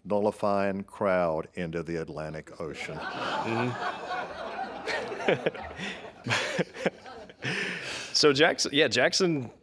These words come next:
Speaker 2: did what Calhoun didn't think he was gonna do. Or maybe he did, but it's, <laughs> so South Carolina nullifies. Jackson talks big and threatens. Henry Clay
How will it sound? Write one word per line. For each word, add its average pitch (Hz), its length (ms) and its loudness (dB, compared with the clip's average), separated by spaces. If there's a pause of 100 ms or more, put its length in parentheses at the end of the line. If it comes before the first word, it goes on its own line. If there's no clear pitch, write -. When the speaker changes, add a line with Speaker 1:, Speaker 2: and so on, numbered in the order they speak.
(340)
Speaker 2:
did 135 160 6
what 143 240 6
Calhoun 147 560 6
didn't 151 220 4
think 143 200 4
he 139 80 -4
was 127 120 -2
gonna 123 220 4
do. 147 260 2
Or 110 200 6
maybe 214 220 4
he 196 140 4
did, 156 260 6
but 101 180 2 (300)
it's, 139 180 4 (260)
<laughs> - 260 -10
so - 120 2
South 143 260 6
Carolina 131 340 8
nullifies. 95 600 2 (1080)
Jackson 117 340 2
talks 110 280 2
big 113 260 4
and 107 120 0
threatens. 113 560 2 (1500)
Henry 131 220 2
Clay 113 280 0